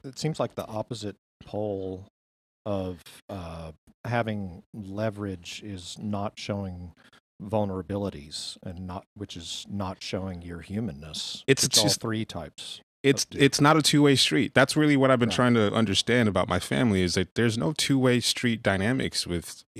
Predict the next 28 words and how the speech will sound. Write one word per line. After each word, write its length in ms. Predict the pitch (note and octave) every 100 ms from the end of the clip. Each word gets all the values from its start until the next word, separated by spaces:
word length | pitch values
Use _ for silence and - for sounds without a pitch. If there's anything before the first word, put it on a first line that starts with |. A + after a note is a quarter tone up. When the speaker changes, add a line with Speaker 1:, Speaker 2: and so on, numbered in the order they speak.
| F#2+
Speaker 2:
or 120 | G2
togetherness 720 | F2+ F#2+ F2+ A2+ B2 E2 D2+ -
with 220 | E2+ -
any, 340 | F2+ B2 D3+ G#2
anybody. 580 | G2+ D#3+ A2+ C#2+ - - _ _ _ -
It's 120 | G2
only 200 | C#3+ E3
a 80 | C3+
one, 300 | F#2+ A2 A#2+
everyone 500 | - A2 C3 F3+ E3+
is 220 | C3 - -
angling 460 | A2 A#2 B2+ A2 G2
for 160 | - F#2
a 100 | F2+
one-way 480 | E2+ G2+ G2+ F#2+
dynamic, 600 | F#2 E2+ D#2+ G2 G2+ - -
which 160 | G#2+
is 140 | G2+ F2+
not 280 | G2 A2 -
connection 460 | F2+ F#2 - -
at 100 | D#2
all. 260 | - G#2 - _ _ _ _
Speaker 1:
Right. 200 | D#2 C#2+ - -
Speaker 2:
So 540 | - B2 A2+ G#2+ G2+
if 160 | A#2+ -
my 100 | A2+
mom 300 | A2+ B2 C3
isn't 540 | A#2 A2 G#2 - -